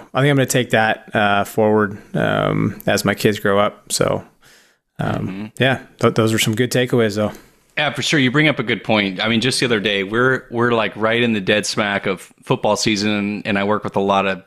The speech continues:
Speaker 2: you know, teenage kids in high school football. And I was talking to a friend of mine, and, you know, he was telling me how his kid was doing in the game, and then referenced how immediately after the game, he was, like, grilling him on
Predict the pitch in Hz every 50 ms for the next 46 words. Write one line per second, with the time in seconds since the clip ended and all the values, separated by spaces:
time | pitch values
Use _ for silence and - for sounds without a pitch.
0 | _ - _ 139 135 123 98 92 - - _ - - 131 117 107 95 - - -
1 | 98 98 95 98 92 92 95 101 98 - - 98 - - 101 92 - 95 92 95
2 | 95 95 90 90 90 _ _ _ _ _ _ _ - - 139 120 117 113 101 -
3 | - 117 107 107 104 104 101 98 95 95 95 92 87 - _ _ _ _ _ _
4 | _ _ _ _ _ - 117 104 101 95 101 113 120 107 - - 113 107 107 107
5 | 98 101 101 98 104 123 135 123 - - 131 117 107 98 92 107 104 104 104 101
6 | 101 98 95 101 98 98 98 98 98 95 95 98 95 95 95 92 - - - 104
7 | 104 98 - - 110 98 95 - - - 95 95 95 95 87 - - 113 113 110
8 | 110 101 107 104 87 107 104 98 98 98 - - 92 95 90 104 104 104 98 95
9 | 95 98 98 98 95 95 98 92 87 87 _ _ _ _ _ _ _ _ - -
10 | 104 104 98 104 101 95 92 95 95 90 90 90 - _ _ _ _ _ _ _
11 | _ - 101 98 95 92 92 92 90 90 90 90